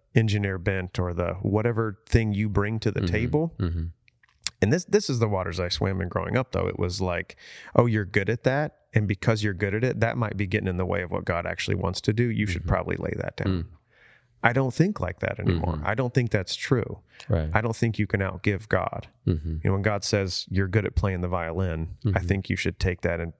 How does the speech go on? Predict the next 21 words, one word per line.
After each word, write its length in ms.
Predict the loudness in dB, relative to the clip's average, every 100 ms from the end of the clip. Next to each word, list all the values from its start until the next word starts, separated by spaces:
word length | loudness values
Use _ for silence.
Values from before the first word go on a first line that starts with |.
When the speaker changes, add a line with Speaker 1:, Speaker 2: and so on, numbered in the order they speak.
| _
Speaker 1:
be 120 | 0
the 120 | 0 0
best 300 | 0 0 -2
you 80 |
can 180 | -2 0
be 240 | 2 0 0
if 100 | 0
that's 260 | 0 2
what 80 | 0
Speaker 2:
Mm-hmm. 40 | 2
Speaker 1:
you're 100 | 6
passionate 440 | 6 4 -4 -4
about, 260 | -4 -4 -2
Speaker 2:
Sure. 220 | -2 -2 -4 0
Speaker 1:
doing 160 | 0
the 80 | 2
violin. 460 | -2 -2 -2 -2 0
You 60 |
Speaker 2:
Right. 60 | 2
Speaker 1:
can't 220 | 2 2
say, 340 | 0 0 -2